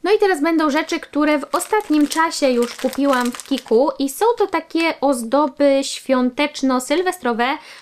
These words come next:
Tutaj na przykład mam takie ozdóbki z gwiazdeczkami i z napisem Happy New Year,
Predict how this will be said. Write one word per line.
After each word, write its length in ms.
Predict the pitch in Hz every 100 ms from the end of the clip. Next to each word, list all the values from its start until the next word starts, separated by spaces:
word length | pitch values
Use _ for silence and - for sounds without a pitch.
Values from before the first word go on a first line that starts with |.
| -
Tutaj 260 | 381 403 359
na 100 | 330
przykład 380 | 311 320 311
mam 160 | 285 269
takie 380 | 269 269 277 -
ozdóbki 680 | 269 226 277 277 - 269 262
z 60 |
gwiazdeczkami 1200 | 226 233 277 330 349 349 - 285 285 294 285 269
i 80 | 269
z 100 | 247
napisem 840 | 262 277 277 277 - 254 240 226 233
Happy 340 | 294 294 277
New 480 | 247 233 220 208 214
Year, 280 | 349 370